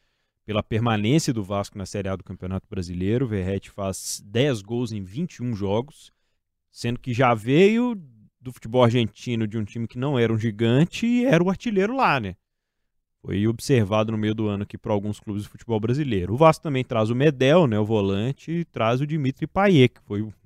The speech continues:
grande <laughs> fato, acho que, do, das aleatoriedades do futebol brasileiro. Infelizmente, o Payet já não tá mais no seu auge físico. Aliás, a cabeça ficou um pouco complicada depois que ele sai da Inglaterra e volta pra França, né? Tem,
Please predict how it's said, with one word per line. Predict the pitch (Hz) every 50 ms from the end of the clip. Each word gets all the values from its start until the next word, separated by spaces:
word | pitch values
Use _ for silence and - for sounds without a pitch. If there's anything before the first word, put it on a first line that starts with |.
| 87 85 _ _
grande | 95 95 92 98 98 101 117 143
<laughs> |
fato, | 151 _ _ - - 151 139 135 - - -
acho | 131 113 - - -
que, | -
do, | 110 107 113 107 98 - _ _ _ _ _ _ _ _ -
das | 110 117 107
aleatoriedades | 131 123 120 123 127 123 - - 139 135 147 147 127 123 117 117 127 135 123 113
do | 120
futebol | 113 - 113 - 113 101 107 107
brasileiro. | 101 107 113 120 135 131 123 117 117 127 139
Infelizmente, | 135 - 123 120 107 107 107 - -
o |
Payet | - - 110 98 101 101
já | 104 107
não | 104 98
tá | 90 - 98 98
mais | 98 98 95 98 95
no | 95
seu | 90 - - 98 95
auge | 95 101 98 92 92
físico. | - - - - 107 113 120 123 131 - - 131 - _ _ _ _ _ _ _ _
Aliás, | - 95 95 98 104 117 120
a | 160 156
cabeça | - - 180 123 104 139 170 180 - -
ficou | - - - 127
um | 110
pouco | - - 117 - _
complicada | - 110 95 - 104 - - 110 107 107 101
depois | 95 95 _ - 104 98 -
que | - 101
ele | 95 85
sai | - - - 139 131 135
da | 131 123
Inglaterra | 117 107 107 98 95 _ - 98 101 101
e | 98
volta | 87 92 104 101 98 - 104
pra | - - 95 92
França, | 90 - - 123 143 147 - - 104 98
né? | 98 104 113 117 107 98 92 85 87 95 92 85 82 - _ -
Tem, | - 101 98 98 92 90 95 -